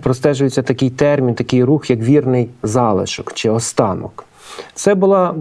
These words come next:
та група людей, яка, на відміну від загального якогось певного відступлення,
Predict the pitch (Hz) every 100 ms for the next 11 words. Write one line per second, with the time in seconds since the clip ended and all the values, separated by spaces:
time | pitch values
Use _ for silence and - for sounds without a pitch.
0 | 139 185 170 180 165 160 160 156 185 160
1 | 139 156 151 143 139 147 160 143 120 117
2 | - 127 151 151 131 120 120 127 120 117
3 | - 131 123 117 120 127 - 202 202 117
4 | 104 104